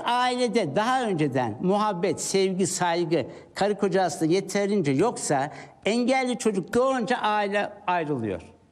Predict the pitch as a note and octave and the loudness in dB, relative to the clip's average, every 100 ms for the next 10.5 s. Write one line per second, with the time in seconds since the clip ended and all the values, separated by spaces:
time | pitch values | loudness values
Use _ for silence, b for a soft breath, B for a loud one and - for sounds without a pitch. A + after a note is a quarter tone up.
0 | _ _ _ _ _ _ - A3+ B3+ A3+ | _ _ _ _ _ _ -2 0 0 0
1 | A3+ A3+ A3 - F#3 F#3+ D3+ - D#3 D#3 | -4 -4 -6 -4 0 0 0 0 -2 0
2 | G3 - G#3 F3+ D3+ D3+ D3 C3 G#2+ A2 | -4 -2 -2 0 0 -2 -2 -6 -4 -6
3 | F#2+ - F2+ F#2+ - _ B B B - | -6 -8 -12 -12 -16 _ B B B -4
4 | D4+ D4+ A3 - C4 C4 C4+ A#3 B3+ G3+ | -2 0 -2 -2 -2 0 0 2 2 0
5 | - E3+ F3+ G#3 F#3+ F#3+ F#3+ F3+ F#3+ - | 0 2 2 2 2 2 0 0 -2 -2
6 | D#3+ D#3+ E3+ F#3 - C#3 A#2+ - C3+ E3+ | 0 0 0 -2 0 0 0 -2 0 2
7 | E3 D3+ D#3 D#3 G#3 A3 C#3+ A2+ A#2 A#2 | 2 0 2 2 2 2 0 0 0 0
8 | A2+ A2 A2 G#2 G#2+ A#2+ B B - F3+ | 0 0 0 -2 -2 -4 B B -4 0
9 | G3+ A3 B3 D3 E3+ F#3 G#3+ G3 - D#3 | 0 -2 -2 0 2 2 2 0 0 0
10 | F#3+ A3+ - A#2+ | 2 0 -2 -4